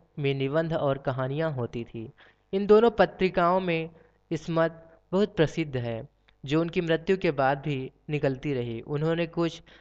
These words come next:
ऐतिहासिक उपन्यास भी लिखे, छोटी-छोटी कहानियों के संग्रह भी तैयार किए और बहुत से उपन्यास लिखे, जिनमें से सुबह जिंदगी, शाम जिंदगी,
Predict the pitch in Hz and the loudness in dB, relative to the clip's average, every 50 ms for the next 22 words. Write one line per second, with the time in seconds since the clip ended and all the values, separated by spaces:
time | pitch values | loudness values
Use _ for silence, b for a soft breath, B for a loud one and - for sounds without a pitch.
0 | B B B 160 170 165 165 185 180 180 196 190 220 208 - 190 156 - 165 156 | B B B 0 0 0 2 0 2 2 2 0 0 -2 -2 -2 -2 0 -2 0
1 | 151 160 165 175 175 170 175 190 180 151 139 - 156 143 135 131 127 - B B | 2 2 2 2 0 0 0 0 0 0 -2 -2 0 0 0 0 -2 -6 B B
2 | B B B B - - 175 175 170 208 196 - 190 175 156 175 160 151 160 143 | B B B B -2 0 0 2 2 0 -2 -2 -2 -2 -2 -2 -2 -2 -2 0
3 | 147 147 151 160 170 175 160 165 143 - 151 139 139 147 151 156 156 170 156 - | 0 0 0 0 -2 -2 -2 -2 -2 -2 -2 -2 0 0 0 0 0 -2 -4 -2
4 | - 135 135 135 131 135 131 131 - 135 127 127 127 123 123 - b b b b | 0 0 2 2 2 2 0 -2 -6 -6 -4 -4 -4 -4 -6 -10 b b b b
5 | b b - 135 131 127 135 147 156 170 - - 160 143 151 143 135 131 131 131 | b b -4 -4 -2 0 0 -2 -2 -2 0 0 0 0 0 0 -4 -2 0 0
6 | 131 131 - - 135 123 - - 127 120 120 - _ b b b b - 147 160 | 0 -2 -2 -6 -10 -10 -8 -6 -8 -8 -8 -10 _ b b b b -4 -4 -2
7 | 165 165 170 160 - 156 147 139 139 147 B B B B B _ - 160 156 156 | 0 0 -2 -2 -2 -2 -2 -2 -2 -4 B B B B B _ -6 -2 -2 0
8 | 165 180 180 165 147 139 139 139 135 139 135 147 143 143 147 151 - _ _ _ | 2 4 2 2 2 -2 -4 -4 -4 -4 -4 -6 -6 -6 -8 -10 -12 _ _ _
9 | - - - 170 151 156 160 175 170 160 143 139 135 139 135 135 139 131 131 131 | -10 -4 0 2 2 2 2 0 0 -2 -2 -4 -2 -2 -4 -4 -4 -8 -6 -8